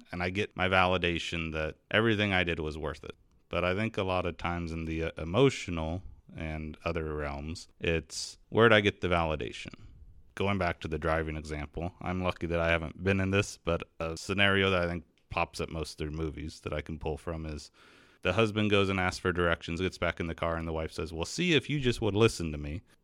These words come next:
So I don't get any validation that what I did was correct. I just get more negative feedback. If I'm gonna get negative feedback either way, maybe no feedback or no positive affirmation, then why would I ever go ask for help? Because it's not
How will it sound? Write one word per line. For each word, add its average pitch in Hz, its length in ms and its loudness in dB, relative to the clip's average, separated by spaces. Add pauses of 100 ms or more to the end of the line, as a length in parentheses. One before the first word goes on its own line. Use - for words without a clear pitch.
So 101 200 4
I 98 180 4
don't 110 180 4
get 107 140 4
any 101 320 2 (400)
validation 104 720 6
that 90 100 2
what 90 160 2
I 85 80 2
did 82 120 -2
was 82 160 -4
correct. - 280 -2
I 87 60 4
just 85 200 -4
get 90 140 -2
more 87 580 0 (200)
negative 90 420 0
feedback. - 460 -10 (400)
If - 80 -8
I'm 98 120 0
gonna 127 200 2
get 110 140 4
negative 98 360 0
feedback 87 460 -2
either 80 220 0
way, 90 480 0 (240)
maybe 82 240 -2
no 85 220 -4
feedback 76 640 -6
or 80 100 -2
no 78 280 -6 (100)
positive 80 640 -4 (200)
affirmation, 90 760 -4 (600)
then 101 180 2
why 113 160 8
would 110 160 8
I 101 80 10
ever 98 220 6
go 90 160 4
ask 85 220 0
for 76 180 0
help? 78 320 0
Because 80 320 -4
it's 78 200 -8
not 80 320 -4